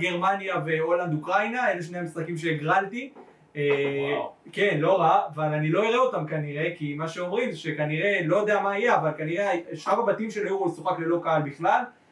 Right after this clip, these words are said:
Speaker 1: ויוחזר הכסף לכל רוכשי הכרטיסים, ורק הנוקאוט ישוחק עם קהל מקומי.
Speaker 2: בישראל.
Speaker 1: לא קהל זר, הוא בישראל, כן, לא, אבל
Speaker 2: זה
Speaker 1: איפה
Speaker 2: מדהים.
Speaker 1: שישוחק.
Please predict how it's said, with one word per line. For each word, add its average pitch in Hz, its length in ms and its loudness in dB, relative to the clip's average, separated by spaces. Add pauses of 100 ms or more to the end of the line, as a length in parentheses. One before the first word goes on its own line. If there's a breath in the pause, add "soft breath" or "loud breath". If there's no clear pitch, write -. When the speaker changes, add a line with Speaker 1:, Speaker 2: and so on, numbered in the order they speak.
(140 soft breath)
Speaker 1:
ויוחזר 151 400 2
הכסף 170 420 -2
לכל 165 200 -4
רוכשי 160 260 -4
הכרטיסים, 156 580 -4
ורק 220 240 4
הנוקאוט 233 500 2
ישוחק 226 340 -6
עם 202 80 -2
קהל 208 280 2
מקומי. 196 460 0
Speaker 2:
בישראל. 180 400 2
Speaker 1:
לא 240 140 2
קהל 208 240 2
זר, 170 220 0 (220)
הוא 175 160 -6
בישראל, 170 540 -2
כן, 160 140 -2
לא, 226 220 2
אבל 262 120 0
Speaker 2:
זה 277 60 4
Speaker 1:
איפה 277 120 2
Speaker 2:
מדהים. 240 220 0
Speaker 1:
שישוחק. 190 360 0